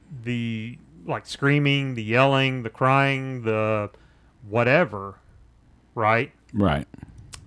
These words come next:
Speaker 1: Uh, and then she, she later on had told somebody about it, and, <sighs> God, for the life of me, I cannot remember who she was talking to, but he told her, "You don't say anything, you don't talk to anyone,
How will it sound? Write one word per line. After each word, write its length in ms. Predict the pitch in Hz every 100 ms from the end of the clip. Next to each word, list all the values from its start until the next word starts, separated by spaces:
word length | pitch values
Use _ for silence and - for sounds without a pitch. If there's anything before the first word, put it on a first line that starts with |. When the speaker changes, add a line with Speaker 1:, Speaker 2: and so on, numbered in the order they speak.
| - -
Speaker 1:
Uh, 440 | 123 120 120 120 123 -
and 140 | 135
then 120 | 156
she, 420 | - 156 139 139 160
she 880 | - 135 135 135 131 123 123 123 - - - -
later 340 | 151 170 156
on 120 | 139
had 140 | 123 113
told 240 | 156 165
somebody 300 | - 120 113
about 260 | 110 110 110
it, 120 | 117 - - - - -
and, 340 | 139 131 127 - -
<sighs> 420 | - - - -
God, 200 | - -
for 100 | -
the 80 | 123
life 300 | 113 120 113
of 80 | 123
me, 60 | 104
I 60 |
cannot 260 | 104 120 113
remember 260 | 110 113
who 160 | 101 131
she 160 | - 127
was 140 | 107
talking 360 | - 143 143 113
to, 260 | - 107 104 - - -
but 80 | 107
he 140 | 127 143
told 320 | 139 123 110
her, 440 | 120 113 101 104 - _ - _ _ _ -
"You 160 | 120 135
don't 200 | 156 156
say 200 | 156 139
anything, 580 | 127 113 107 107 107 123
you 120 | 120
don't 220 | 120 -
talk 280 | - 185 -
to 80 | 131
anyone, 560 | 113 107 104 104 98